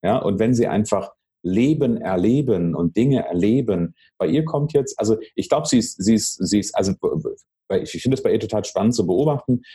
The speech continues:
Sie ist jetzt nicht so die, ähm, motorisch, äh, ausgeprägteste, aber sie ist vom Kopf her einfach extra. Mit der früh gesprochen, ähm, kann viele Dinge quasi schon, äh,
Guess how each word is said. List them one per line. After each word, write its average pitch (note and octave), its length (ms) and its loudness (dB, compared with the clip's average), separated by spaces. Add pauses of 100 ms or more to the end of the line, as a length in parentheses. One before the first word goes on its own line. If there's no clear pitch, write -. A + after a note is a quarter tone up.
(120)
Sie A#2+ 140 2
ist C#3+ 120 2
jetzt - 200 -2
nicht D3+ 220 0
so B2+ 200 2
die, A2+ 540 4
ähm, G2 300 2
motorisch, E3 720 -2
äh, - 420 -4
ausgeprägteste, C3 760 -2
aber G#2+ 140 0
sie C3 140 -2
ist - 340 -4
vom D#3+ 160 2
Kopf - 240 -2
her D#2+ 100 -2
einfach - 180 -6
extra. - 260 -4
Mit F2+ 160 -2
der F#2 80 -4
früh F#3+ 220 0
gesprochen, D3+ 600 0 (460)
ähm, G2+ 840 0
kann E3 220 0
viele D#3+ 360 2
Dinge D#3 360 2
quasi C3 520 0
schon, B2 540 2
äh, G#2+ 120 -2